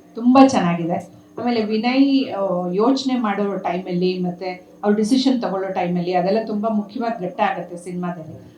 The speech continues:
ಆ ಟೈಮಲ್ಲಿ ಯೂಸ್ ಮಾಡಿರೋ ಲೈಟಿಂಗ್ಸು ಮತ್ತೆ ಕ್ಯಾಮೆರಾ ವರ್ಕ್ ತುಂಬಾನೇ ಚೆನ್ನಾಗ್ ಬಂದಿದೆ. ತುಂಬಾ ಕಡಿಮೆ, ಆಮ್, ಏನಂತೀವಿ, ಆಮ್, ಟೆಕ್ನಿಕ್ಸ್ ಅಥವಾ whatever ಅದನ್ನ ಯು-, ಕಡಿಮೆ ಯೂಸ್ ಮಾಡ್ಕೊಂಡು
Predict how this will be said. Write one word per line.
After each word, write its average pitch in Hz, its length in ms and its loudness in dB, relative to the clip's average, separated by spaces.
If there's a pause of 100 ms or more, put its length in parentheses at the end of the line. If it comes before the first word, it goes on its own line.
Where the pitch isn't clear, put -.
(140)
ಆ 214 200 2
ಟೈಮಲ್ಲಿ 220 720 0
ಯೂಸ್ 208 220 -2
ಮಾಡಿರೋ 190 280 2
ಲೈಟಿಂಗ್ಸು 180 920 2
ಮತ್ತೆ 175 300 0
ಕ್ಯಾಮೆರಾ 170 440 2
ವರ್ಕ್ - 300 -2
ತುಂಬಾನೇ 185 460 -8
ಚೆನ್ನಾಗ್ 156 380 -6
ಬಂದಿದೆ. 160 480 -6 (600)
ತುಂಬಾ 277 260 6
ಕಡಿಮೆ, 285 720 8
ಆಮ್, 196 880 2
ಏನಂತೀವಿ, 180 840 -4 (140)
ಆಮ್, 170 720 -4
ಟೆಕ್ನಿಕ್ಸ್ 208 560 -4
ಅಥವಾ 180 340 2
whatever 160 420 2
ಅದನ್ನ 165 300 -6
ಯು-, - 500 -8
ಕಡಿಮೆ 208 260 0
ಯೂಸ್ 185 280 -2
ಮಾಡ್ಕೊಂಡು 170 640 -4